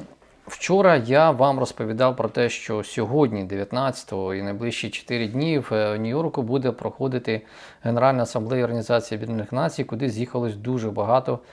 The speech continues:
президентів усіх країн. Це понад двісті країн світу, які входять до оон. Не приїхав Путін, не приїхав Сін Цзіньпін. Е, є президент Зеленський, і також сьогодні там виступав Джозеф Байден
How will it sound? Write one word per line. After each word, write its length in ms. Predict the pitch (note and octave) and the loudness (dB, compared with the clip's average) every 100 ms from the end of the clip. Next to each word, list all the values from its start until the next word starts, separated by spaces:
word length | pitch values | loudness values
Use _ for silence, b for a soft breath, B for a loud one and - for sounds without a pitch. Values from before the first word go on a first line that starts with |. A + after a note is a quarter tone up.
| B _ | B _
президентів 760 | B2+ A#2+ A#2 B2 A#2+ A2+ A2+ G2+ b b _ C#3+ | 0 2 0 0 -2 -4 -6 -8 b b _ 0
усіх 520 | C#3+ - C3 G#2 - | 0 2 2 2 0
країн. 540 | A2+ A#2 D3+ F#3+ F#3 B B B | 0 0 2 2 0 B B B
Це 300 | - A2+ A2 | 0 2 2
понад 480 | G#2+ - B2 A2 G2+ | 0 -2 -2 -2 0
двісті 400 | B2 C3+ - A#2+ | 2 2 0 -6
країн 300 | - A2 A2 | -2 -2 -2
світу, 340 | - F3 F3+ | -2 -2 -2
які 140 | G2+ A2 | -4 -4
входять 320 | - A2 G#2 | -6 -4 -2
до 140 | G#2+ | -2
оон. 240 | B2 F3 F3 B B B | 0 0 -2 B B B
Не 120 | A2+ | 0
приїхав 360 | A2 D#3 C3 G#2+ | 2 0 0 -4
Путін, 380 | - E3 - A#2 | -4 -4 -2 -2
не 100 | A2+ | 0
приїхав 360 | B2+ B2 A2 | -2 -2 -2
Сін 160 | - A2+ | -4 -4
Цзіньпін. 420 | G#2+ A2 F3+ G#3 G3+ B B B - | -4 -2 -2 -2 -4 B B B -2
Е, 220 | A#2 A#2+ C3+ | 2 2 0
є 240 | A2+ D#3 | 0 0
президент 480 | A#2+ A#2 A#2+ A#2+ G#2+ | 2 -2 0 0 0
Зеленський, 640 | A2+ D3 E3+ - D3 D3 | 2 2 2 -2 0 0
і 420 | E3 B2+ C#3 D3+ | 0 -2 -2 -2
також 380 | - - C3 B2+ | -2 -2 -2 -4
сьогодні 460 | - A2+ B2+ A#2+ G#2+ | -4 0 0 0 0
там 240 | B2+ A#2 | 0 0
виступав 500 | G#2+ A#2 A2 A2 G#2+ | -2 -4 2 2 2
Джозеф 260 | A2+ G2+ G2 | -4 -4 -4
Байден 580 | G2 C#3+ F3+ F#3 F#3 | 2 4 4 2 -2